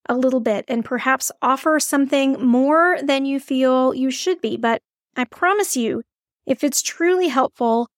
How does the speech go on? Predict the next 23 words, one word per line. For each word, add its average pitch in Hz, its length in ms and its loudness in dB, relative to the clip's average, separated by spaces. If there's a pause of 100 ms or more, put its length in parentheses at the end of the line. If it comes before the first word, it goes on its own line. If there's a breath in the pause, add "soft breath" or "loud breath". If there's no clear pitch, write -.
(240)
if 254 220 -2
you 262 100 2
truly 320 640 -2
see 285 380 -2
a 233 80 -2
way 247 280 0
to - 160 -6
serve 277 640 -2
and 226 160 -2
serve 233 320 -6
genuinely, 302 840 -2 (420)
nine 285 380 2
times 320 360 -2
out 254 160 0
of 247 120 -2
ten, 262 360 -2
it's 254 220 -6
going 254 240 -2
to 254 80 -6
be 247 160 -2
very, 285 560 -2
very 254 340 -2
appreciated. 226 800 -4